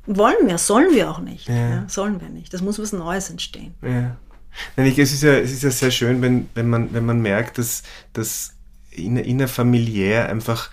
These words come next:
Speaker 2: so viel Wertschätzung da ist, Liebe,
Speaker 1: Ja.
Speaker 2: auch ein bisschen, also hoch, also Achtung und, und Respekt,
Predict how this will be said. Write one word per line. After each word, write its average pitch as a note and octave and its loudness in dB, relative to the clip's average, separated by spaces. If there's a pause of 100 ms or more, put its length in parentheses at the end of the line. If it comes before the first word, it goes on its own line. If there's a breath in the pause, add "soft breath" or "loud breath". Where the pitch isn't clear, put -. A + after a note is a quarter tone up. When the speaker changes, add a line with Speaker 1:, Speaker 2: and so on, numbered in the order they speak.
(380 loud breath)
Speaker 2:
so - -4
viel B2 -2
Wertschätzung B2 0
da A#2 -2
ist, D#3 -8 (400 soft breath)
Liebe, C#3 2 (240)
Speaker 1:
Ja. E3+ -6 (540)
Speaker 2:
auch A2 0
ein A2 2
bisschen, A2 -4 (240)
also F#2+ -6
hoch, F#2+ -4
also - -4
Achtung E3 -4 (100)
und, G2+ -8
und G2+ -6
Respekt, - -6